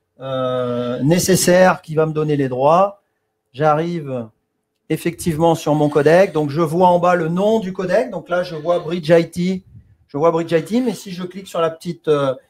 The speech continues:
si je clique sur la petite flèche, suivant les droits que j'ai, je vais voir apparaître plusieurs codecs parce que je suis, euh, je peux aller, euh, me connecter à plusieurs codecs. Donc là, c'est le cas. Donc on va revenir,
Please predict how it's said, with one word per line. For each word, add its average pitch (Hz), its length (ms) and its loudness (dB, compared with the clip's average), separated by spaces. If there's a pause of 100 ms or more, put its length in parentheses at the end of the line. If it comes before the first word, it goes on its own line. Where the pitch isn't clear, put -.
si 170 140 -6
je 185 80 4
clique 185 280 -2
sur 180 120 2
la 160 80 6
petite 143 180 -8
flèche, 233 260 2
suivant 202 300 2
les 180 120 0
droits 165 220 2
que 165 140 -6
j'ai, 202 200 2
je - 80 -6
vais 180 80 0
voir 170 260 2
apparaître 170 400 0
plusieurs 190 340 -4
codecs 170 400 0
parce - 160 -16
que 156 180 -10
je 143 140 -10
suis, 165 280 -8
euh, 127 240 -2 (340)
je 139 120 -4
peux 143 240 0
aller, 165 360 4
euh, 143 160 0
me 147 120 2
connecter 147 420 0
à 220 60 6
plusieurs 190 300 -6
codecs. 143 340 -2
Donc 120 200 -12
là, 165 100 2
c'est - 140 -4
le 123 80 -6
cas. 196 280 -2 (220)
Donc 127 140 -14
on 147 80 0
va 147 100 4
revenir, 156 500 2